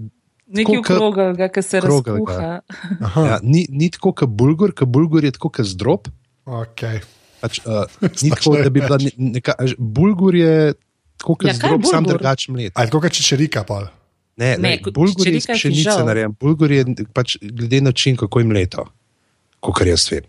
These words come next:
Speaker 2: ne.
Speaker 3: Oh, wow.
Speaker 2: Zdaj, zdaj sem prepričan, če ne bo, če slučajno ni prav, bo itak pol v komentarju na Facebooku doktor Mare napisal, da sem se zmotil.
Speaker 3: <laughs> Ja. Tvoj
Speaker 2: Ker ravno
Speaker 3: osebni
Speaker 2: danes
Speaker 3: debunker.
Speaker 2: prosil na Twitterju, da noče biti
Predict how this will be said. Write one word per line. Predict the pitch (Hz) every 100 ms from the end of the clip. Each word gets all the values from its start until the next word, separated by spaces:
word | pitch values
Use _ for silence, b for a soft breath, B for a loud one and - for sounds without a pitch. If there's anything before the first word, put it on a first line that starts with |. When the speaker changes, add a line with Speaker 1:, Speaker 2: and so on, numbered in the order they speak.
| _
Speaker 2:
ne. | - 110
Speaker 3:
Oh, | 104 98
wow. | 90 104
Speaker 2:
Zdaj, | 95 139
zdaj | - 151
sem | 151
prepričan, | 135 135 123 101
če | 113
ne | 120
bo, | 110 117 170
če | - 120
slučajno | 117 - 143 175 139 B B B B
ni | - 147
prav, | 151 151
bo | 123
itak | 127 135 123
pol | - 120 120
v | 104 110 107 104 107
komentarju | - 120 113 104 107
na | 107 107
Facebooku | 120 104 113 107
doktor | 104 101 104
Mare | 104 110 104
napisal, | 101 98 113 -
da | 98
sem | 92 101
se | -
zmotil. | 87 101 131 - 262 -
Speaker 3:
<laughs> | 139 185
Ja. | 165 - 160 - _ _ _ B B B
Tvoj | - 143 143
Speaker 2:
Ker | 143 110
ravno | 120
Speaker 3:
osebni | 139 143
Speaker 2:
danes | 123 139
Speaker 3:
debunker. | 127
Speaker 2:
prosil | 131 123 143
na | 127
Twitterju, | - 131 139 131 127
da | 117
noče | 117 127 - 120
biti | 107 - -